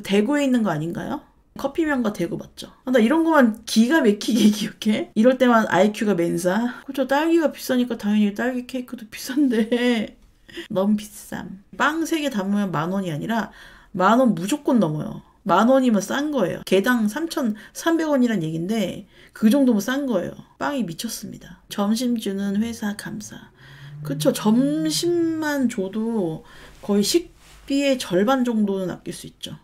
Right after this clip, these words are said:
왜냐면은 아침은 잘 안 먹잖아요. 결국에는 두 끼를 먹는다는 건데 제가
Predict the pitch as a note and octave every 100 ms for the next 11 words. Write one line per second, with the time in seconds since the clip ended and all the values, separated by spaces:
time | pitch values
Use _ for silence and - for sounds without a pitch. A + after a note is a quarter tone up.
0 | _ - F#3+ G#3 G3 F3 - - - -
1 | - - F4 E4+ D#4+ - A3+ E3+ F#3+ -
2 | F#3 F#3+ C#4+ C#4+ A#3+ C#4 C#4+ C#4+ D4 C#4+
3 | B3+ A3 G#3 - B3+ F3 F#3 G3+ F#3 F3
4 | D#3+ - - F3+ - - A3+ A#3+ A#3 A3+
5 | E3